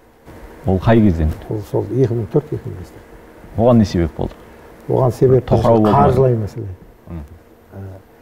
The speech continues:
Speaker 2: Ә, одан кейін, ы, ол қаржы болмағаннан кейін,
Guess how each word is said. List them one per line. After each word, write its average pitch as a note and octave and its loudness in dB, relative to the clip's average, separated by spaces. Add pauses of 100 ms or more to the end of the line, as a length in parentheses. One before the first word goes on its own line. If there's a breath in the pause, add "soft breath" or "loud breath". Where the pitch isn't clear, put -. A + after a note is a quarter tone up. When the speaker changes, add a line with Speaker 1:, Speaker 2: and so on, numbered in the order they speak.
(680 soft breath)
Speaker 2:
Ә, - -16 (1040)
одан B2 0
кейін, B2 -2 (960)
ы, A2+ -16 (1200)
ол A#2 -14
қаржы C3 -2
болмағаннан C3 2
кейін, A2+ -4